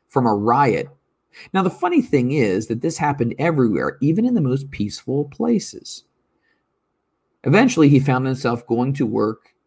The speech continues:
in New York City for Vincent J. McMahon, the father of the man you see on television today. There, he wrestled for the first time in Madison Square Garden,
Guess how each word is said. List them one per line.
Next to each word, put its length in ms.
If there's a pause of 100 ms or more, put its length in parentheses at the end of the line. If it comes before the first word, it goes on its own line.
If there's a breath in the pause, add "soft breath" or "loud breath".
(140)
in 280
New 80
York 360
City 360
for 260
Vincent 580 (120)
J. 380
McMahon, 680 (580 loud breath)
the 80
father 540
of 200
the 60
man 280
you 100
see 200
on 140
television 560
today. 480 (720 soft breath)
There, 180
he 140
wrestled 360
for 120
the 80
first 340
time 260
in 140
Madison 380
Square 300
Garden, 460